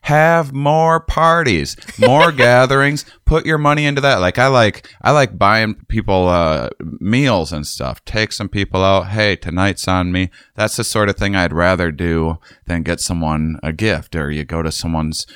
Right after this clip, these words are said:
Christmas party and they're like, "Wow, you got a juggler for some reason.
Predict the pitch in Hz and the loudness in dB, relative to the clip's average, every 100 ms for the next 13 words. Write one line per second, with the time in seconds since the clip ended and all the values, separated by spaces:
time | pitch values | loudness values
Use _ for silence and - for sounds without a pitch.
0 | - - 85 - 90 80 - 85 85 85 | -18 -6 -4 -4 -6 -6 -6 -4 -2 -2
1 | 82 85 - - - - _ - - 175 | -2 -2 -4 -8 -18 -20 _ 2 4 4
2 | 131 87 85 180 - 87 80 82 160 214 | 2 0 -2 -2 -2 -2 -4 -6 -2 -2
3 | 180 113 92 92 85 92 82 82 78 73 | 0 0 0 0 -2 0 0 0 -2 -4
4 | 71 67 | -6 -8